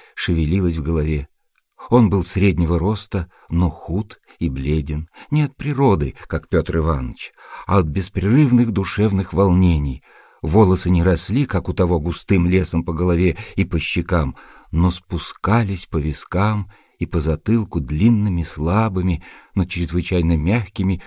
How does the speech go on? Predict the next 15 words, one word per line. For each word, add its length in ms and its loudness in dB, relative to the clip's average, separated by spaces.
шелковистыми 880 -4
прядями 580 0
светлого 480 -6
цвета 500 -4
с 100 -8
прекрасным 680 -4
отливом. 540 -8
Дядя 600 0
представил 680 -2
племянника. 760 -4
«А 140 4
моего 760 4
приятеля 720 2
Суркова 600 0
нет?» — 440 2